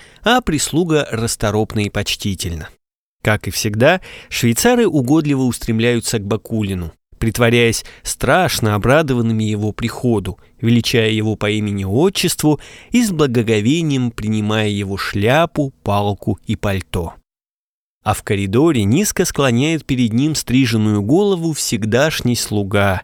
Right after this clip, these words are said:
высокий, худой, длинноусый Яков, и, перебрасывая салфетку из правой руки под мышку, вполголоса сообщает:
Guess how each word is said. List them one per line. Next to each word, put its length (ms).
высокий, 840
худой, 580
длинноусый 840
Яков, 800
и, 180
перебрасывая 840
салфетку 600
из 140
правой 360
руки 300
под 240
мышку, 480
вполголоса 760
сообщает: 840